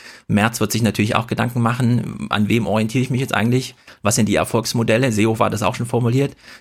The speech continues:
Der Orban, das ist wirklich erstaunlich, wie der das schafft. Also es, sozusagen alle Zeiger des Zeitgeists weisen in diese andere Richtung. Hin zu Emotionen, hin zu Bild, Video, direkter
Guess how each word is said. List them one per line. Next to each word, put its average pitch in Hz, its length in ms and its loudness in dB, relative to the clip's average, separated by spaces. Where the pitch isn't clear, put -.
Der - 80 0
Orban, 104 380 2
das 104 160 -6
ist - 100 -8
wirklich - 220 -6
erstaunlich, 117 520 -2
wie 120 60 -2
der 113 120 0
das 120 120 -4
schafft. - 320 -4
Also 110 160 2
es, 120 160 -2
sozusagen 113 420 0
alle 127 220 0
Zeiger 123 680 0
des - 260 -6
Zeitgeists 110 640 -2
weisen 110 280 0
in 92 100 0
diese 107 200 0
andere 113 280 0
Richtung. - 360 -2
Hin 123 200 4
zu - 160 0
Emotionen, 104 800 0
hin 113 140 4
zu 107 240 2
Bild, 110 440 0
Video, 104 520 2
direkter 98 680 -2